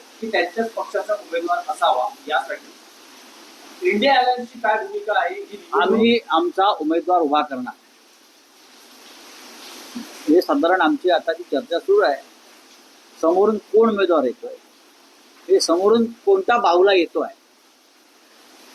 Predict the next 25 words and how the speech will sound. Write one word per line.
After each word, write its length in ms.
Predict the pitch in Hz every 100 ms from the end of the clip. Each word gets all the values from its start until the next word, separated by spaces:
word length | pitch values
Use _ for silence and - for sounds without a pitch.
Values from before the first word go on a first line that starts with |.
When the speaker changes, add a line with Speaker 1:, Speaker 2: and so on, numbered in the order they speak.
| - -
Speaker 2:
जे 60 | 370
बाहुलं 360 | 175 165 196 226
बसवतील 520 | 196 220 233 370 262 226 _ _ _ _ _ -
त्या 140 | 165
महत्त्वाच्या 560 | 151 143 165 170 156 160
पदावर, 280 | 143 131 113 _ _ _ _ _ _ -
त्यानंतर 400 | 226 247 240 233
आम्ही 200 | 220 214
आमचा 240 | 190 180
उमेदवार 320 | 165 139 135 151
ठरवू. 180 | 185 156 - - -
Speaker 1:
नाही, 120 | 220
पण 160 | 214 220 -
संख्याबळ 480 | 180 - 220 220 226
जर 140 | 226
तुमच्या 320 | 220 - 214 208
बाजूला 380 | - 370 381
दिसत 380 | 320 294 233 -
नाहीये, 340 | 415 403 - - _ _ _ _ _ _
एनडीए 420 | 147 - 208 220
किंवा 160 | 220 220 -
भाजप 320 | - 403 415
ही 60 |
निवडणूक 480 | 403 - 370 370 427 -
सहज 200 | 427 427